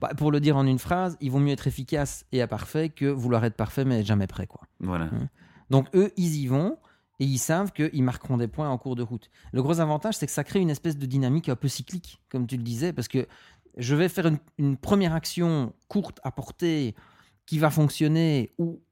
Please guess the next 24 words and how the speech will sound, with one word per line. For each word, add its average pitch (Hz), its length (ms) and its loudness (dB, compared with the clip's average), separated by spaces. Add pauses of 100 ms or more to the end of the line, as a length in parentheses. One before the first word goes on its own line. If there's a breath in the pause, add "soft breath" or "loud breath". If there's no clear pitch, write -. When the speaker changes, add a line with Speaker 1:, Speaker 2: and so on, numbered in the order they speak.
(100)
Speaker 1:
ou 175 120 2
qui 156 200 -2
peut-être 156 560 4
ne 135 60 6
fonctionnera 135 420 0
pas 147 100 -2
comme 143 200 2
prévu, 147 360 4
Speaker 2:
Mais 151 80 8
Speaker 1:
mais 131 60 6
Speaker 2:
qui 123 40 0
Speaker 1:
sur - 80 0
Speaker 2:
doit - 80 4
être - 100 0
Speaker 1:
laquelle 147 140 0
je 135 80 2
sais 82 160 2
que - 60 2
Speaker 2:
améliorée. 110 180 6
Speaker 1:
je 135 80 0
vais 135 120 0
Speaker 2:
Mhm. 156 100 -2
Speaker 1:
pouvoir 127 240 2
améliorer. 127 640 0